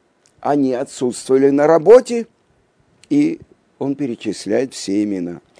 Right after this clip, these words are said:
«Сколько я не борюсь с этими религиозниками и сионистами, ничего не помогает. Все они хотят уехать в Израиль. Работать с этими сионистами невозможно.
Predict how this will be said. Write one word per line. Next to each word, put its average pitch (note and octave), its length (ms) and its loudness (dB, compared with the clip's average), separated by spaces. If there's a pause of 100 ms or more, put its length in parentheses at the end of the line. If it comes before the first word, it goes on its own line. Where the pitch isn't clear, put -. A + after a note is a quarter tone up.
(240)
«Сколько D#3+ 600 4
я C3 200 4
не C3 100 2
борюсь C3 460 4
с - 120 -12
этими C#3 380 2
религиозниками A#2+ 1120 0
и A#2+ 100 -4
сионистами, A3 920 -2 (220)
ничего G#2 400 -6
не D#3 140 0
помогает. F2 640 -6 (360)
Все - 280 2
они D#3 180 2
хотят D3 460 -2
уехать B2 500 -2
в G#2 60 -4
Израиль. E2 500 -8 (360)
Работать D3+ 680 4
с - 120 -6
этими A#2 560 0
сионистами C3+ 840 2
невозможно. D#3+ 1040 0